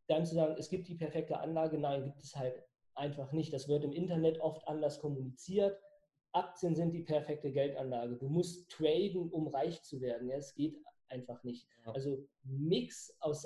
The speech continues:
Speaker 1: allem, das aufzuteilen auf unterschiedliche Anlageklassen, ja, das macht Sinn, aber dann auch mit den Anlageklassen, wo man sich wohlfühlt, gerade zum Beispiel Thema Aktien hatten wir vorhin,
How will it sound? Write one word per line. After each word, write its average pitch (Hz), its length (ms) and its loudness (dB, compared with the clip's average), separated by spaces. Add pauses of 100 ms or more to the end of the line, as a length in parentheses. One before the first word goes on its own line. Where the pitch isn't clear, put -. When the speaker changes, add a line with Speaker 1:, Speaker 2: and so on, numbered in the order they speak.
Speaker 1:
allem, 220 540 -2 (380)
das 147 200 -2
aufzuteilen 175 800 0
auf - 280 -6
unterschiedliche 190 840 -2
Anlageklassen, 160 1040 -2
ja, 147 320 0
das 147 220 -2
macht 147 200 -4
Sinn, 185 280 2
aber 143 220 2
dann 143 260 0
auch 160 240 2 (220)
mit 143 120 -4
den 165 220 2
Anlageklassen, 151 880 -2 (600)
wo 147 120 4
man 143 160 4
sich 131 240 -6
wohlfühlt, 220 800 2
gerade 143 420 0
zum 147 140 -6
Beispiel 135 300 0
Thema 147 320 -2
Aktien - 340 -4
hatten 143 180 -4
wir 139 120 -2
vorhin, 160 420 0